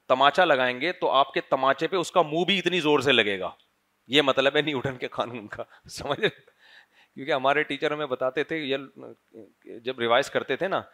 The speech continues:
کہ تم ایک تھپڑ لگاؤ گے تو دوسرا بھی لگائے گا، تو ہمیں خیال ہوتا تھا بہت دفعہ نہیں بھی لگاتا، وہ ڈر جاتا ہے وہ، یا ایک تھپڑ اتنا زور سے لگا ہوتا ہے کہ وہ اٹھنے کے قابل ہی نہیں ہوتا۔ تو پھر قانون میں یہ چینجنگ کرنی چاہیے کہ ہر ایکشن کا ری ایکشن ہوتا ہے،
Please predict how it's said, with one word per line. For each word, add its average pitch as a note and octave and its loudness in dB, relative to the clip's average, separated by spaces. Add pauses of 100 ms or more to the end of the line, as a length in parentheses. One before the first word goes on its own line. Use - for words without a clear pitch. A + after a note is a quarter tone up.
(320)
کہ B2 -6
تم C#3+ -6
ایک C#3 -4
تھپڑ C3+ 2
لگاؤ C3 2
گے C#3 0
تو C3 -20
دوسرا B2+ -2
بھی D3 0
لگائے A#2+ 0
گا، C3 0
تو A#2 -8
ہمیں E3+ -8
خیال D#3 -2
ہوتا D3 -4
تھا D#3+ -2 (500)
بہت G2 -4
دفعہ B2+ -2
نہیں B2+ -2
بھی D3 0
لگاتا، F3+ 2
وہ G3 -6 (160)
ڈر C3+ 0
جاتا C#3+ 4
ہے F3 0
وہ، F#3 -8 (800)
یا B2 0
ایک D3+ 0
تھپڑ D#3 2
اتنا E3+ 0
زور D#3 -2
سے F#3+ 0
لگا E3 4
ہوتا D3+ 2
ہے E3+ 0
کہ E3 -6
وہ D#3+ -6
اٹھنے D#3 -4
کے E3 0
قابل D3 4
ہی C#3+ 2
نہیں A#2+ -2
ہوتا۔ F2+ -8 (760)
تو A2+ -10
پھر E3 -2
قانون D#3 0
میں F3 -4
یہ E3+ 0
چینجنگ E3 -4
کرنی D#3 -2
چاہیے C3+ -2
کہ E3 -4
ہر D3 4
ایکشن D#3 0
کا E3 -2
ری D3 0
ایکشن D3+ 0
ہوتا C#3 0
ہے، F#3 0